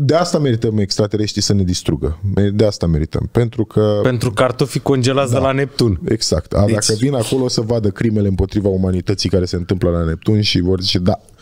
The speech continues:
Speaker 1: este, merită distrusă planeta asta.
Speaker 2: Și ananasul pe pizza, tot la fel, alt. Băi, în continuare, mie nu mi se pare absolut deloc nasol ananasul pe
Speaker 1: Bă,
Speaker 2: pizza.
Speaker 1: da, e o chestie, e o chestie de mie, ce mai funny în jurul acestuia e inflamarea italienilor. Este doar,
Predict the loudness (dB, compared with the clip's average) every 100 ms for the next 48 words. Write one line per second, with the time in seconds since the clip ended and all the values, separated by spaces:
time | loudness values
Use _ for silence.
0 | -20 _ _ _ 2 2 2 2 2 2
1 | 0 -2 -2 -2 -2 0 0 0 -2 -4
2 | -4 -6 -12 -20 _ _ _ _ _ _
3 | _ _ -2 4 4 4 2 0 0 -2
4 | -2 -2 -2 -2 -2 -2 -2 -4 -2 -2
5 | -4 -10 _ _ _ _ -12 -8 -6 -8
6 | -12 -16 -6 2 4 4 2 2 2 0
7 | 0 2 2 2 2 0 0 0 0 0
8 | 0 2 2 2 0 -2 0 2 2 2
9 | 2 2 2 0 0 0 0 2 2 2
10 | 0 -2 -2 -2 0 2 2 0 2 2
11 | 2 0 2 2 2 0 0 0 0 0
12 | 0 0 -2 -2 -2 0 0 0 0 0
13 | 0 0 0 0 -2 0 -2 2 2 2
14 | 0 -2 0 0 2 0 0 0 0 2
15 | 2 2 0 0 0 0 0